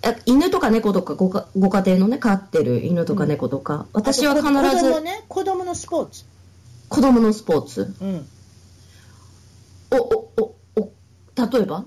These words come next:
Speaker 1: スポーツと言いますと。
Speaker 2: 子供のスポーツ、サッカーを撮るとか、写真を撮るとか、そういうことです。これはスマホではできないってことですかね、やっぱり。例えばバスケットボールの試合の最中に息子の写真を撮るとかっていうのは、なかなか難しいことですかね、やっ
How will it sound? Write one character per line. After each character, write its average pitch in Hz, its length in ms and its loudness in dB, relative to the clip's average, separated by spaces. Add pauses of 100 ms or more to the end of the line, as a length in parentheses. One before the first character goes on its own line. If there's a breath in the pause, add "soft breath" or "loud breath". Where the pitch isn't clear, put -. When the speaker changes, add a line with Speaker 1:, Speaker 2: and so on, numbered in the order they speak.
Speaker 1:
ス - 160 -12
ポ 247 120 -2
ー 190 80 0
ツ - 140 -14
と 143 80 -6
言 143 120 -2
い - 20 -8
ま 143 100 -10
す - 80 -16
と。 - 60 -14
Speaker 2:
子 - 80 -2
供 359 180 -2
の 339 100 -2
ス - 100 -10
ポ 294 80 -4
ー - 40 -2
ツ、 - 80 -10
サ 285 120 -4
ッ 277 80 -14
カ 208 160 -6
ー - 20 -4
を 175 80 -6
撮 202 100 -8
る 285 140 -6
と - 100 -8
か、 - 140 -20 (100)
写 - 180 -8
真 190 280 -10
を 160 80 -12
撮 160 120 -10
る 247 120 -12
と 175 80 -14
か、 - 100 -20
そ 185 140 -14
う - 20 -10
い 156 40 -12
う - 20 -14
こ 143 80 -18
と 139 80 -20
で - 80 -20
す。 - 160 -20 (1800)
こ 349 140 -2
れ 370 80 0
は 349 60 -2
ス 240 140 -8
マ 240 100 -2
ホ 226 120 -6
で 311 80 -4
は 285 100 -2
で 294 120 -6
き 427 100 -10
な 427 80 -10
い - 20 -8
っ 214 40 -10
て 170 60 -12
こ 160 80 -12
と 143 60 -16
で 139 80 -16
す - 100 -20
か - 80 -20
ね、 285 120 -14
や 233 100 -16
っ - 40 -20 (100)
ぱ 147 80 -20
り。 139 60 -20 (220)
例 190 120 -12
え 202 40 -10
ば 175 100 -6
バ 190 140 -8
ス - 80 -14
ケ 202 100 -8
ッ - 20 -10
ト 185 100 -12
ボ 185 140 -8
ー - 20 -10
ル 170 260 -8 (280 loud breath)
の 180 80 -10
試 196 200 -6
合 196 120 -4
の 196 100 -8
最 185 260 -8
中 196 120 -12
に 165 80 -12
息 190 240 -12
子 202 100 -12
の 190 80 -8
写 180 140 -14
真 190 240 -12
を 170 40 -12
撮 170 140 -10
る 180 180 -12 (360)
と 156 80 -20
か 143 140 -16
っ - 20 -20
て - 140 -20
い - 20 -20
う - 20 -20
の 147 60 -20
は、 143 60 -20 (260 soft breath)
な 294 80 -6
か 320 80 -4
な 294 100 -8
か 330 100 -6
難 415 200 -8
し - 60 -14
い - 20 -16
こ 151 100 -16
と - 100 -20
で - 120 -20
す - 100 -20
か - 80 -20
ね、 285 160 -14
や 294 60 -16
っ 165 40 -18